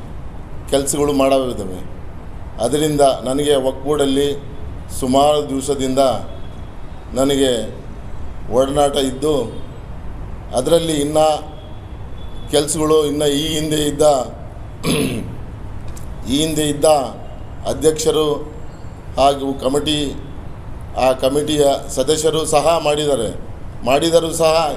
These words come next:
ಈ ಮುತವಲ್ಲಿಗಳ, ಮುತವಲ್ಲಿಗಳ ಬೇಡಿಕೆಗಳು ಇನ್ನು ಯಾವುದೂ ಬಗೆಹರಿಲ್ಲ. ಮುತವಲ್-, ಮುತವಲ್ಲಿಗಳು, ನಾನು ಬೆಂಗಳೂರಿನ, ಬೆಂಗಳೂರಿಗೆ ನನ್ನ ಸಂಪರ್ಕ ಇದೆ, ಮ-, ವಕ್ಫ್ ಬೋರ್ಡಿಂದ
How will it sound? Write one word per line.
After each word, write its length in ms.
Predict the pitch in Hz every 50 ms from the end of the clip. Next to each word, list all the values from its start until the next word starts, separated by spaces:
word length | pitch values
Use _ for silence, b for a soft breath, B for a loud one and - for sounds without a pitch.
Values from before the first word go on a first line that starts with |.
| - - 123
ಈ 180 | 139 143 139
ಮುತವಲ್ಲಿಗಳ, 680 | 131 131 135 135 135 160 156 170 170 170 160 151 156 160 156 143 123 - - - - - - - - - - - - -
ಮುತವಲ್ಲಿಗಳ 640 | 117 123 143 - 165 160 165 165 160 151 160 160 156
ಬೇಡಿಕೆಗಳು 1000 | 147 131 147 156 170 175 185 160 170 156 156 160 160 156 143 151 - - - - - - - - - - - - - 107 131
ಇನ್ನು 220 | 147 160 156 151
ಯಾವುದೂ 500 | 147 143 151 156 - 165 170 170 - - - -
ಬಗೆಹರಿಲ್ಲ. 460 | 131 131 135 147 156 147 143 123 117 107 104 113 - - - - - - - - - - - - - - - 120
ಮುತವಲ್-, 460 | 123 135 139 165 170 165 - - 143
ಮುತವಲ್ಲಿಗಳು, 920 | 143 147 143 160 175 180 180 180 165 170 170 170 165 156 139 - - - - - - - - - - - - - - - - - -
ನಾನು 480 | 127 143 147 156 151 151 139 117 104 - - - - - - -
ಬೆಂಗಳೂರಿನ, 480 | 139 151 170 175 170 170 165 165 160 156 151 139 110 120 123 123
ಬೆಂಗಳೂರಿಗೆ 680 | 135 143 156 170 170 170 165 - 160 131 160 175 165
ನನ್ನ 180 | 147 147 143
ಸಂಪರ್ಕ 480 | 135 - 139 135 139 135 156 160 156 160
ಇದೆ, 300 | 156 156 151 139 139 127
ಮ-, 600 | 123 123 123 123 120 117 113 113 107 - - 117
ವಕ್ಫ್ 180 | 131 127 - -
ಬೋರ್ಡಿಂದ 320 | 170 165 156 147 127